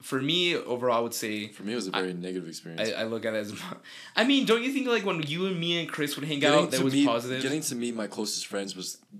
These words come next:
Speaker 2: the most positive experience, but
Speaker 1: Mm-hmm.
Speaker 2: <clears throat> overall, I thought it was very mean, cruel.
Speaker 1: Yeah.
Speaker 2: But, I mean, you learn from that.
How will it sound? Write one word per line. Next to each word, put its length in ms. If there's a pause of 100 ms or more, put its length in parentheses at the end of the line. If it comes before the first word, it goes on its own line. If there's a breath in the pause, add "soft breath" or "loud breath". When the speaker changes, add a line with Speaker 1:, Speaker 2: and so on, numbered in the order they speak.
Speaker 2:
the 160
most 220
positive 240
experience, 340
but 220 (460)
Speaker 1:
Mm-hmm. 320 (360)
Speaker 2:
<clears throat> 400
overall, 460
I 60
thought 200
it 60
was 140
very 200
mean, 380 (320)
cruel. 460 (180)
Speaker 1:
Yeah. 260 (600)
Speaker 2:
But, 400 (1120 soft breath)
I 40
mean, 120
you 100
learn 140
from 200
that. 160